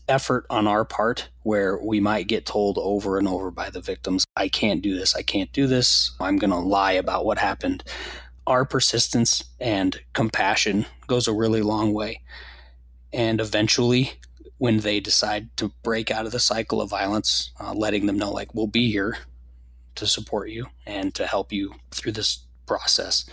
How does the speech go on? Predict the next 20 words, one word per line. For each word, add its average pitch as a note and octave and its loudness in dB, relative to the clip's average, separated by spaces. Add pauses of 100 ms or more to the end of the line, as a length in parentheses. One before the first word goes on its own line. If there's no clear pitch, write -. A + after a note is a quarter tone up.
(600)
That's A2+ 2
something G2+ 0
I G2 -4
would G2 -6
have G#2 -8
focused - -4
on G#2 -4
more G#2 -8 (280)
as G2+ 0
a, G2 -4 (120)
as G#2 0
a G2 -4
patrol - -6
officer, - -6 (160)
now A2+ 4 (140)
interacting F#2+ -2
with G2+ -10
the F#2+ -8
victims, F#2 -2
um, - -10